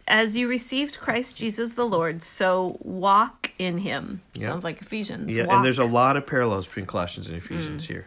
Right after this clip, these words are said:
Speaker 1: yeah. Um, so, "So walk in him, <clears throat> rooted and built up in him and established in the faith, just as you were taught,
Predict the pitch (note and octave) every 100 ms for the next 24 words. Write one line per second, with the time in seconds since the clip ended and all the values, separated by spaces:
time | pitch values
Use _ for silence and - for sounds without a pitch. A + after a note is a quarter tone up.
0 | _ - - - E3+ _ - - - _
1 | - - - G#3 G3+ - G#3+ G3+ - -
2 | B3+ C4 C4+ A#3+ B3 D#4 - - - F3
3 | C#3 A#2+ E3+ - - F#3+ A3+ C4 D#4+ F4
4 | A#3+ G#3+ G3 G3 A3+ C4+ C#4 D4 C#4 A#3
5 | E3 D#3+ G3 G3+ G3+ - F3+ F#3 A3 A3+
6 | - A#3+ A#3+ - - - - - A3 -
7 | A#3+ A3 G3+ G3 G3 B2+ D#2+ -